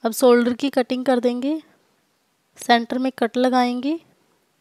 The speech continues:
अब इसको ओपन करेंगे। फैब्रिक को फोर लेयर में फोल्ड कर रखा था, तो दोनों पार्ट की एक साथ कटिंग कर ली है। इसमें से बैक वाले पार्ट को निकाल देंगे। फ्रंट वाले पार्ट को सेंटर से फोल्ड कर देंगे। अब इसके आर्म होल की कटिंग कर देंगे।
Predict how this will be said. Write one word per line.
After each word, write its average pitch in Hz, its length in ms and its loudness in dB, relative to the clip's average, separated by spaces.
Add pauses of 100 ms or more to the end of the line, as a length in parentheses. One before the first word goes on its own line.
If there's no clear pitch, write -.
(440)
अब 233 160 -2
इसको 262 280 0
ओपन 240 260 -2
करेंगे। 254 380 0
फैब्रिक 240 360 0
को 254 100 -8
फोर 262 260 4
लेयर 262 200 4
में 262 120 -2
फोल्ड 226 340 0
कर 247 180 0
रखा 247 300 -2
था, 277 160 -2
तो 269 140 -12
दोनों 240 260 0
पार्ट 254 260 0
की 254 120 -4
एक 233 80 -2
साथ - 240 -4
कटिंग 247 320 -4
कर 240 180 0
ली 240 160 0
है। 285 200 0
इसमें 254 300 -4
से 262 140 -2
बैक 233 280 -2
वाले 247 160 2
पार्ट 233 280 0
को 262 120 -6
निकाल 233 400 0
देंगे। 247 360 -2 (840)
फ्रंट 262 280 2
वाले 277 160 6
पार्ट 254 280 2
को 269 120 -2
सेंटर 240 360 -2
से 254 180 -2
फोल्ड 226 320 0
कर 247 200 0
देंगे। 254 400 -2 (540)
अब 277 100 4
इसके 247 260 0
आर्म 247 180 4
होल 247 140 2
की 254 160 -4
कटिंग 240 360 -2
कर 254 140 2
देंगे। 247 420 -2